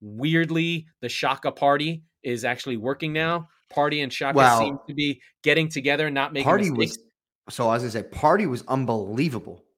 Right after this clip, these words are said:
Speaker 1: Yeah,
Speaker 2: on Sunday.
Speaker 1: really
Speaker 2: He
Speaker 1: good.
Speaker 2: was all over
Speaker 1: Really
Speaker 2: the place.
Speaker 1: good.
Speaker 2: He had the first goal on a header.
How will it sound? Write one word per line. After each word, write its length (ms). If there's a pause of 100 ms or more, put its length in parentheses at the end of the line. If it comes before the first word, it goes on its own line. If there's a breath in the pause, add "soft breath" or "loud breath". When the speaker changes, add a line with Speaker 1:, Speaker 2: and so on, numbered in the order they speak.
Speaker 1:
Yeah, 200
Speaker 2:
on 100
Sunday. 300
Speaker 1:
really 160
Speaker 2:
He 80
Speaker 1:
good. 100
Speaker 2:
was 140
all 140
over 100
Speaker 1:
Really 120
Speaker 2:
the 60
place. 180
Speaker 1:
good. 60
Speaker 2:
He 20
had 160
the 60
first 320
goal 180
on 120
a 40
header. 340